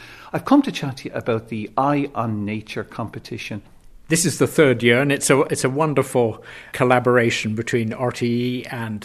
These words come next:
Speaker 2: the Office of Public Works that we have an exhibition that is essentially an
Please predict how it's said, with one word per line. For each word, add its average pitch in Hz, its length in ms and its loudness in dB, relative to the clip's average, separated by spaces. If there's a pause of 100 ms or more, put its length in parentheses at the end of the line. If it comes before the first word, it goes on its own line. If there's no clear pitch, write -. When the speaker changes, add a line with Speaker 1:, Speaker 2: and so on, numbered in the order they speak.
Speaker 2:
the 123 100 -4
Office 117 300 -4
of 113 140 -2
Public 120 340 -2
Works 147 480 -2 (400)
that 135 220 -4
we 131 160 2
have 160 240 2
an 143 80 4
exhibition 143 480 0
that 139 180 0
is 131 140 0
essentially 143 680 0
an 139 180 -4